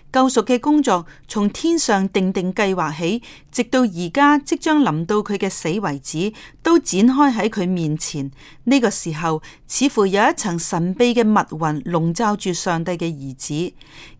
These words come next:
挨近佢嘅人，亦都感覺到嗰層朦朧嘅黑影。佢坐喺嗰度，聚精會神嘅沉思默想。最後，佢悲哀嘅話音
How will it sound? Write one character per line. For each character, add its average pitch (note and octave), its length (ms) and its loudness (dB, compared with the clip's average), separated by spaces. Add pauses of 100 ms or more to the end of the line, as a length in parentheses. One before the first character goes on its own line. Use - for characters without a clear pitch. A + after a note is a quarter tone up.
挨 E4+ 220 4
近 A3+ 260 2
佢 G#3+ 140 0
嘅 G3 180 0
人， D3 220 -4 (240)
亦 A#3 100 -2
都 F4 240 2
感 A#3+ 240 0
覺 B3 120 0
到 G3+ 240 -2
嗰 B3 160 0
層 F3+ 280 -4
朦 D#3+ 240 -2
朧 D3+ 220 -4
嘅 D#3 100 -6
黑 A3+ 200 -6 (180)
影。 D#3+ 240 -4 (340)
佢 A3+ 160 0
坐 A3 220 2
喺 A3+ 140 0
嗰 F3+ 200 -2
度， D#3 280 -2 (200)
聚 A#3+ 220 4
精 E4 300 2
會 F#3+ 180 2
神 D#3+ 300 -4
嘅 G3 80 -4
沉 D#3 280 -4
思 C4 280 0
默 G#3+ 180 4
想。 D#3 380 -4 (320)
最 G3 200 2
後， D#3+ 320 -4 (360)
佢 A3 160 0
悲 D4 260 2
哀 C4 260 4
嘅 F#3+ 160 0
話 D#3 260 -4
音 A3 260 0